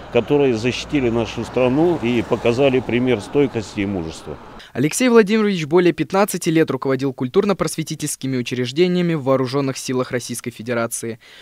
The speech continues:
Speaker 2: В феврале две тысячи пятого года он был приглашен на должность директора Дворца культуры имени Гагарина. Благодаря военной дисциплине и четкому выполнению поставленных задач,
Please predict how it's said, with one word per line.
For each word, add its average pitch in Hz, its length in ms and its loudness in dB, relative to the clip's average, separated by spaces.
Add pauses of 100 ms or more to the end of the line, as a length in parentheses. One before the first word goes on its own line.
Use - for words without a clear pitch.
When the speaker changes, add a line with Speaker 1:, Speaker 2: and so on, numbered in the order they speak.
Speaker 2:
В - 60 -20
феврале 127 340 -2
две 120 120 -6
тысячи 120 360 -6
пятого 117 340 -6
года 175 380 0 (240)
он 220 160 0
был 208 140 2
приглашен 160 520 0
на 147 100 0
должность 135 400 0
директора 131 480 0
Дворца 120 360 -4
культуры 185 480 0
имени 170 340 -2
Гагарина. 120 540 -2 (340)
Благодаря 156 420 2
военной 208 360 4
дисциплине 147 640 -4
и 127 40 -4
четкому 139 420 -2
выполнению 131 500 -2
поставленных 123 480 -2
задач, 143 460 0